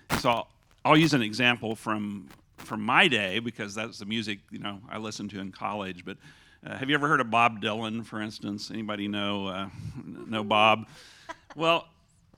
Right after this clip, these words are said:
so, you know, Bob Dylan was this folk singer, and, you know, in the, in the nineteen sixties, and,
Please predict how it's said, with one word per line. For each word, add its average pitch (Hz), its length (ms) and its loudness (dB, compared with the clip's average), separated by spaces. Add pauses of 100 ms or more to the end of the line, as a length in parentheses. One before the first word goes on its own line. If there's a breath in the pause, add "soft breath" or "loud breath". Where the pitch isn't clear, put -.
(320)
so, 175 240 4
you 165 100 4
know, 160 240 2 (240)
Bob 165 320 2
Dylan 151 380 4
was 123 120 -2
this 123 220 -4
folk 131 320 -2
singer, 123 540 -4
and, 107 220 -8
you 107 100 -10
know, 107 140 -10
in 107 120 -8
the, 104 180 -10
in 101 140 -12
the 104 80 -10
nineteen 113 400 -6
sixties, 107 720 -6
and, 90 240 -14